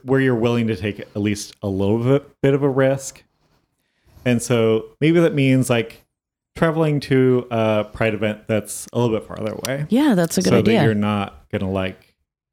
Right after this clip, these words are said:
Speaker 1: run into, uh, a boss or your wife or something.
Speaker 2: But here's the thing. <laughs> If you run into,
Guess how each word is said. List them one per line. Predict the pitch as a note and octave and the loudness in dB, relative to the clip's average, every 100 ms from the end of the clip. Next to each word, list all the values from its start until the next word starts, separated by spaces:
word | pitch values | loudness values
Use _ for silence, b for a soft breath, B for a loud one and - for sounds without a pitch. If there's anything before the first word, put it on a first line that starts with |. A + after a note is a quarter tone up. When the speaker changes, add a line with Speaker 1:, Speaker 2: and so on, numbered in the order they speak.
| _ - | _ -8
Speaker 1:
run | G2+ F#2+ | -4 -4
into, | G2 F#2 G2+ G2 G2+ - | -4 -6 -8 -8 -8 -10
uh, | D2+ - - - _ _ _ _ _ _ _ | -12 -14 -14 -18 _ _ _ _ _ _ _
a | G2+ | -8
boss | F#2+ F2+ F#2+ A2 - | -6 -6 -6 -8 -8
or | G#2+ G#2+ A2 | -6 -8 -8
your | A2+ A2 A2 A2+ A2+ - | -8 -6 -6 -8 -10 -8
wife | G2+ F#2+ G#2+ - | -6 -6 -8 -12
or | A2+ | -14
something. | - B2+ C#3+ D3+ C3+ - | -12 -12 -10 -12 -12 -2
Speaker 2:
But | G3 | 2
here's | G#3 C4 - | 4 4 4
the | F#3+ | 2
thing. | D#3+ C#3 A#2+ - | 4 2 0 -2
<laughs> | _ - | _ 0
If | F#3 - F#3 | 0 0 0
you | G3+ G3 | 2 4
run | G3+ F3+ | 4 2
into, | F#3 G#3+ - G#3 F#3 - F3 F#3+ | 4 2 0 2 2 2 2 0